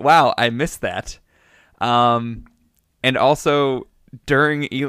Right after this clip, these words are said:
this is just straight from her Wikipedia page. During Elon Musk's acquisition of Twitter, text exchanges between Musk and Riley were released where she pleaded with him to buy the social media site, a-, asking, quote, "Please do something to fight wokeism.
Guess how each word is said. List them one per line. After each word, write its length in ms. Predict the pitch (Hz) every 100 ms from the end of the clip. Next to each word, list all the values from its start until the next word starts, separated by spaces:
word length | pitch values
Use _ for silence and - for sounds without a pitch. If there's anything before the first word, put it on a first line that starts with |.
| -
this 200 | 131 127
is 100 | 113
just 220 | 113 -
straight 260 | - 123 113
from 80 |
her 120 | 117 113
Wikipedia 360 | 107 117 110
page. 280 | 107 104 - - -
During 360 | - 139 156 143
Elon 220 | 147 135
Musk's 280 | 131 131 - -
acquisition 580 | 120 - 123 123 -
of 100 | 117
Twitter, 500 | - 131 120 113 107 - - -
text 260 | - 143 -
exchanges 480 | 147 139 135 135
between 340 | 123 120 123 113
Musk 340 | 117 127 -
and 160 | - 113
Riley 300 | 113 117 120
were 160 | 117 113
released 460 | 110 117 120 -
where 360 | - 120 117 113
she 220 | - -
pleaded 400 | 117 - 151 180 170
with 180 | 143
him 200 | - 131 131
to 160 | 135
buy 300 | 113 120 143
the 100 | 139
social 300 | 120 135 123
media 240 | 127 165 123
site, 400 | - 110 110 - -
a-, 140 | 104 -
asking, 440 | 123 123 - 120
quote, 340 | 117 147 143 - - - - -
"Please 260 | 175 214
do 180 | - 220
something 380 | - 170 165 170
to 80 | 160
fight 320 | 165 160 117
wokeism. 580 | 151 156 143 120 117